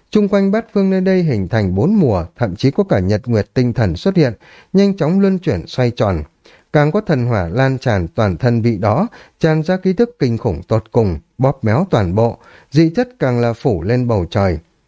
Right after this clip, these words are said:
Rất rõ ràng Nê Hồ Ly bây giờ đã mạnh hơn cái thời điểm tham gia trận chiến xích mẫu.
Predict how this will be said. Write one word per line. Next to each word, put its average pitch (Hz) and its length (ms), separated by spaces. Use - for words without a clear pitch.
Rất 226 140
rõ 226 140
ràng 151 240
Nê 180 120
Hồ 156 160
Ly 147 120
bây 175 180
giờ 127 160
đã 104 140
mạnh 147 300
hơn 127 200
cái 170 160
thời 127 140
điểm 98 320
tham 120 200
gia 117 140
trận 104 260
chiến 113 220
xích 196 260
mẫu. 156 280